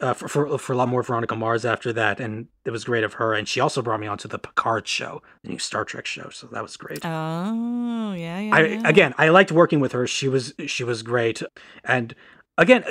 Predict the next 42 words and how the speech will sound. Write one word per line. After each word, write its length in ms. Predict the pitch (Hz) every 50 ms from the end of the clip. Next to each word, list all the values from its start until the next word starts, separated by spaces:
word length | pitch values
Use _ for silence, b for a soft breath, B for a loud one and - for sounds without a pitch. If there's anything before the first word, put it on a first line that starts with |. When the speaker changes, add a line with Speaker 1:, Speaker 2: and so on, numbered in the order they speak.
| - - - - 220 190 202 226 -
Speaker 1:
a 80 | 196
lot 260 | 170 156 190 285 370 466
of 100 | 453 -
the 200 | 339 262 185 139 120 127 117
really 240 | 117 127 135 135 123
good 240 | 117 131 127 120
memories, 760 | 117 110 110 117 113 113 110 107 107 107 104 107 - - - -
to 80 | -
kinda 320 | - - 160 151 135 113 -
sum 440 | - - - - - - 113 117 110 113
up, 220 | 123 117 - - - -
uh, 260 | 233 - - 180 - -
this 200 | - 110 - -
whole 240 | - 117 113 104 101
rant 320 | - - - - - -
<laughs> 0 |
that 100 | - 160
I've 140 | 117 107 117
been 100 | 117 127
going 280 | 127 127 143 131 120 113
on 180 | 113 113 113
about 260 | 110 113 110 107 - B B B B B B B B 131
great 340 | - - 120 110 107 101 _ _ _ _ _ -
shows 360 | - - - 120 113 101 107
and 80 | 113 107
great 160 | - 120 113
memories 220 | 117 117 120 113
that 80 | 120 113
I've 140 | 107 107 120
working 240 | 117 - - 120
on, 100 | 120 127
a 80 | - 139
lot 160 | 143 165 208
of 80 | 262 -
the 60 | 180
great 220 | 131 135 131 127
memories 280 | 117 110 110 117 131 127
that 120 | 131 131 143
I've 100 | 139 120
had 200 | 131 139 147 135
have 140 | 131 139 117
been 180 | 123 127 120